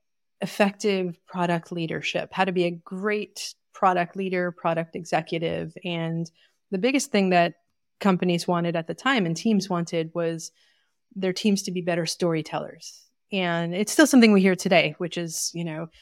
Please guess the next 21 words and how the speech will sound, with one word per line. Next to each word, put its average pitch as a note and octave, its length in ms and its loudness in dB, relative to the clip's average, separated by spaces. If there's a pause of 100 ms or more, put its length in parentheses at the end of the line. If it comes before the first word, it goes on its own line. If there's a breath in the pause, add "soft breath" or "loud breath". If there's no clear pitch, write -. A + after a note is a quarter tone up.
(160 soft breath)
to E3+ 80 -16
be A#3+ 180 -4
a B3+ 60 0
great G#3 800 -6
product A#3 360 0
leader F3+ 300 2
or G3+ 220 0
leader C#4 380 -2
in G3+ 180 2
general F#3 360 2
in E3 60 -2
any F#3 300 0
industry D#3 400 -4
is D#3 100 -8
be, D#3 300 -18
how F#3+ 160 -10
to G3+ 100 -6
be F#3+ 220 -4
a F3+ 40 -4
great F3+ 360 0 (100)
storyteller. D#3+ 880 -4